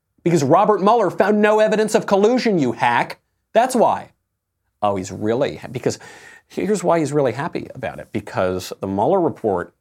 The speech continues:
was filed, and they didn't just release all of it to the re-, to the public. Right, because it's illegal to do that, because you're not allowed to release investigators' information and names about people who were investigated but not indicted. That's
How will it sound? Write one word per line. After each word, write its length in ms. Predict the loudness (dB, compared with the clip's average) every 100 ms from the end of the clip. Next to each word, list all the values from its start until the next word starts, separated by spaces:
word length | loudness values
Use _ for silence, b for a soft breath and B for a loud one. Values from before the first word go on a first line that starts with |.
| _
was 320 | -6 -4 -4 -6
filed, 640 | -2 0 0 -4 -12 -18 b b -2
and 140 | 2
they 100 | 2
didn't 300 | 2 0 0
just 220 | -2 -2
release 340 | -2 -2 -2 0
all 180 | 0
of 80 | -2
it 80 | -6
to 80 | -6
the 80 | -4
re-, 160 | -6 -8 -4
to 80 | -2
the 100 | 0
public. 460 | 0 -2 -6 -12 _ b -2
Right, 240 | 0 0
because 240 | -4 -2
it's 100 | 0
illegal 400 | 0 0 0 -2
to 120 | -4 -2
do 120 | -2
that, 220 | -2 -10 _ _ _ -12
because 240 | -4 -2
you're 100 | 0
not 200 | 0 0
allowed 260 | 2 0 -2
to 100 | -4
release 640 | -2 0 0 -2 -8 -12 _ _ _ _ _ _
investigators' 1200 | -4 0 -2 -2 0 0 0 -2 -2 -6 -10 -14 _ _
information 680 | -4 -2 0 0 0 -2 -4
and 140 | -4 -2
names 640 | -2 0 -2 -4 -8 -12 b b b -4
about 320 | 0 -2 -2
people 460 | -4 -2 -4 -4
who 100 | -2
were 160 | -2 0
investigated 640 | -2 -2 -4 -4 -4 -4 -6
but 100 | -6
not 180 | -4
indicted. 420 | -4 -2 -2 -4 -8
That's 200 | -8 -8